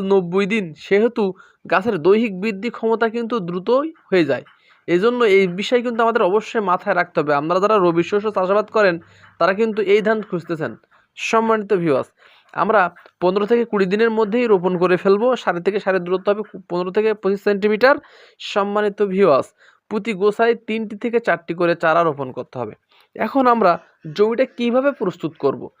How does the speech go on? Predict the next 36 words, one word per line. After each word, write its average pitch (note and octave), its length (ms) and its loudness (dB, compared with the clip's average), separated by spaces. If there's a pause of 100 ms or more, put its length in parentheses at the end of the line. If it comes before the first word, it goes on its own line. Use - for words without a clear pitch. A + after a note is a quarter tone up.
(240)
জিরা E3 280 2 (100)
শাইল G#3+ 200 -2 (100)
ধানের F3 300 -2
জন্য? B2+ 180 -4 (420)
আমরা G3+ 260 0 (100)
তেত্রিশ F#3+ 380 -2
শতকে B3 300 -2 (100)
এক F#3 140 0
বিঘা G#3+ 240 2
জমিতে G#3+ 320 0 (480)
আমরা G3 220 0
যে G3+ 120 0
সময় A3+ 180 0 (100)
চাষাবাদ G3+ 400 -2 (100)
করব, G#3 160 0 (120)
এই F3+ 140 0
চাষাবাদের G#3+ 540 -2 (140)
শেষ A3 180 2 (140)
চাষে G#3+ 300 0 (420)
অবশ্যই A3 440 -2
আমরা G#3 160 -2 (140)
কুড়ি F#3+ 240 -2
কেজি F3+ 200 0 (100)
টিএসপি F#3 380 -2 (100)
দেবো A3 160 4 (160)
এক F#3 80 -2 (120)
বিঘা G3+ 320 -4
জমিতে, G#3 300 0 (580)
এবং G#3+ 220 2 (340)
এমওপি A#3 560 0
সার F3+ 180 -2 (100)
দিব F#3 120 -4 (160)
কুড়ি G3 240 -4
কেজি, G3+ 220 0 (120)
জিপসাম G3+ 440 -4 (140)
দিব G#3 140 -6